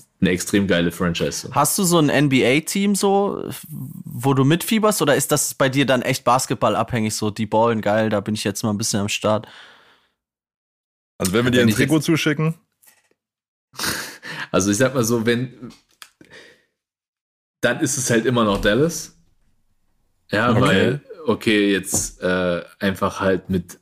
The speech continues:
Speaker 1: mit dem Nowitzki-Background, äh,
Speaker 2: Die
Speaker 1: jetzt
Speaker 2: langweiligste Antwort, ja.
Speaker 1: ist
Speaker 3: Ja,
Speaker 1: leider die
Speaker 3: Chicago
Speaker 1: la-
Speaker 3: wäre auch ein bisschen langweilig gewesen.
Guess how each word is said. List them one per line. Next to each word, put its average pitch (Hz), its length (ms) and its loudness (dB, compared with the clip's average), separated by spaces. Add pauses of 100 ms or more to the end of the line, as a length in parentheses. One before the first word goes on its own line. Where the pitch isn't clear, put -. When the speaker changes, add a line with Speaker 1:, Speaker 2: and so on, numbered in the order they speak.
(120)
Speaker 1:
mit 101 260 0
dem 95 120 2
Nowitzki-Background, 104 1300 0
äh, 101 140 -2
Speaker 2:
Die 90 60 4
Speaker 1:
jetzt 92 80 2
Speaker 2:
langweiligste 123 800 2
Antwort, 135 480 -4
ja. 117 340 -4 (840)
Speaker 1:
ist - 80 0
Speaker 3:
Ja, 107 160 4
Speaker 1:
leider 131 180 4
die 135 60 2
Speaker 3:
Chicago 131 320 4
Speaker 1:
la- 117 60 0
Speaker 3:
wäre 117 140 4
auch 127 160 2
ein - 40 -18
bisschen 135 220 -2
langweilig 135 400 0
gewesen. 135 420 -2